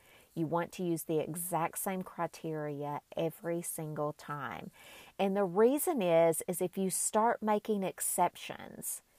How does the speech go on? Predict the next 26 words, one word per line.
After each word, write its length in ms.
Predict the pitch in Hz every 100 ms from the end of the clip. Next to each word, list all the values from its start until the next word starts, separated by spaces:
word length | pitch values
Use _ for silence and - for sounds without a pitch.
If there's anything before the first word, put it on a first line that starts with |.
| - - -
then 400 | 160 202 208 202
it's 180 | - -
hard 540 | - - 208 208 202 -
to 100 | 185
make 320 | 175 170 -
comparisons. 1160 | 190 160 - 156 147 147 - - - - - - - - -
You 120 | 170
want 220 | 175 202
to 100 | 254
make 200 | 226 208
sure 320 | - 185 175
that 280 | 165 165 -
you 220 | 190 208 -
apply 500 | 220 - 180 170 165
the 200 | 156 160
exact 680 | - 160 160 185 180 214 -
same 400 | - - 185 180
criteria 960 | - 160 160 - 170 170 156 151 151 151 - _
every 480 | 175 180 - 196 202
time 580 | 196 - 165 143 - - -
and 160 | 160
do 180 | 147 170
not 220 | 180 185
make 260 | 170 160 -
exceptions. 920 | - - 156 151 - - - - - - - - - - -
And 460 | 185 185 185 175